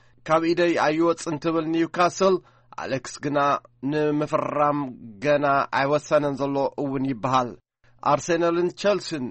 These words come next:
ንኒውካስል ሚእትን ዓሰርተ ሓሙሽተን ሚልዮን ፓውንድ ዓዲ እንግሊዝ ከፊለን ንኣሌክስ ክወስድኦ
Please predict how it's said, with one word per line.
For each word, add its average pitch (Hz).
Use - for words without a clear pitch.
ንኒውካስል 160
ሚእትን 113
ዓሰርተ 120
ሓሙሽተን 127
ሚልዮን 151
ፓውንድ 143
ዓዲ 120
እንግሊዝ 123
ከፊለን 151
ንኣሌክስ 143
ክወስድኦ 117